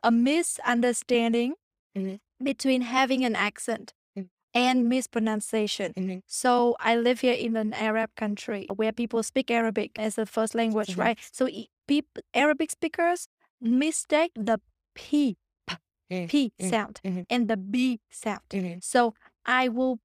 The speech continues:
Speaker 1: pay, instead of saying "I will pay,"
Speaker 2: Mm.
Speaker 1: they say "I will pay,"
Speaker 2: Mm.
Speaker 1: because that is an influence
Speaker 2: Mm-hmm,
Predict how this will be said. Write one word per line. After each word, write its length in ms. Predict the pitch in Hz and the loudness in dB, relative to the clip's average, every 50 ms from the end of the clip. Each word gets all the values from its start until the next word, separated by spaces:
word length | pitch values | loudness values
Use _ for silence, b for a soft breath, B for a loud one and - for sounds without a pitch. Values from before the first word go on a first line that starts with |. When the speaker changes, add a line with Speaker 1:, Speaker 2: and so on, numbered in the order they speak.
| _ | _
Speaker 1:
pay, 460 | _ - - 262 254 254 269 269 277 - _ | _ -4 2 4 4 6 4 4 0 -4 _
instead 340 | - 262 240 - - - - | -2 -2 -2 0 -2 -2 -2
of 120 | 269 254 | -2 -2
saying 300 | - - 240 240 233 226 - - | 0 0 2 2 2 0 -2 -4
"I 180 | - 214 220 226 | -4 -2 -2 -2
will 260 | 208 226 233 233 220 _ _ | -2 -2 -2 -4 -4 _ _
pay," 440 | - - - 226 226 233 254 285 - _ _ _ _ _ _ | -14 -4 0 2 4 4 2 2 -2 _ _ _ _ _ _
Speaker 2:
Mm. 60 | 185 180 | 0 0
Speaker 1:
they 100 | 233 233 | 0 0
say 240 | - - 233 233 - - | 2 0 -2 -2 -2 -2
"I 220 | - 202 214 220 | -2 -2 0 0
will 180 | 220 202 220 220 | 0 0 -2 -2
pay," 320 | 190 220 220 202 - - _ _ _ - | 0 0 0 -2 -2 -6 _ _ _ -6
Speaker 2:
Mm. 260 | 196 196 180 156 151 - _ _ | -6 -4 -4 -6 -10 -14 _ _
Speaker 1:
because 400 | 233 233 - 269 254 240 - _ _ b b b - | -6 -2 0 0 0 0 -2 _ _ b b b -12
that 280 | 202 202 254 240 269 277 | -2 0 2 2 4 4
is 160 | 277 269 - - | 2 0 0 0
an 140 | 262 233 226 | -2 -2 0
influence 800 | - - 269 269 277 262 - - 226 220 214 220 220 208 - | 0 0 0 0 0 -2 -4 -4 -2 -2 -2 -2 -4 -8 -6
Speaker 2:
Mm-hmm, 160 | - 185 175 | -4 -4 -4